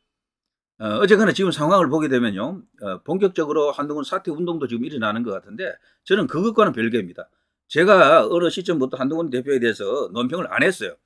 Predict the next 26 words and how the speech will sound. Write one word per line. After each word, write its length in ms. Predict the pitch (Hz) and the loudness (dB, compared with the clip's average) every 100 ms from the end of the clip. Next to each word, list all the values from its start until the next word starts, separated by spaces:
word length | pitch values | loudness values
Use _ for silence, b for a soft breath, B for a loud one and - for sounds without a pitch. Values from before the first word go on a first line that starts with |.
| _ | _
한, 140 | 151 160 | -6 -2
한 140 | 190 | 0
달간. 280 | 131 92 78 _ _ _ _ _ - | 0 -2 -10 _ _ _ _ _ -10
이제 100 | 123 | -6
그게 220 | 135 180 | 0 4
일종의 420 | 175 175 175 135 | 4 4 2 2
제가 220 | 120 127 113 | 2 0 0
이제, 140 | 101 | 0
어, 440 | 92 - 98 87 87 | -4 -8 -18 -16 -10
성숙기인데요. 760 | 208 - 165 98 90 80 127 - _ _ _ _ _ | -6 -6 -6 -8 -10 -12 -18 -20 _ _ _ _ _
한동훈이 400 | - 156 190 135 | -6 -2 0 0
변했다라는 600 | 131 170 180 139 110 104 | 2 2 4 4 2 0
걸 220 | 117 - - | -4 -6 -4
아니다. 440 | 113 170 139 - _ _ | 0 2 0 -4 _ _
원래 480 | 107 151 175 113 95 | -2 4 4 4 2
그 180 | 107 95 | -4 -4
말했던, 420 | 95 139 147 117 | -2 -2 -2 -2
약속했던 440 | 143 160 151 139 | -4 -4 -6 -6
길로 240 | 123 143 135 | -6 -4 -4
안 100 | 104 | -2
가고 220 | 156 127 | -2 -2
있다라는 840 | 101 90 - _ _ - 131 160 | -6 -10 -18 _ _ -4 0 2
걸 220 | 143 110 110 | 2 2 0
제가 220 | 117 113 | 0 0
그때 180 | - 117 | -2 -6
캐치했고요. 680 | 120 - 113 101 90 - | -10 -6 -6 -6 -10 -12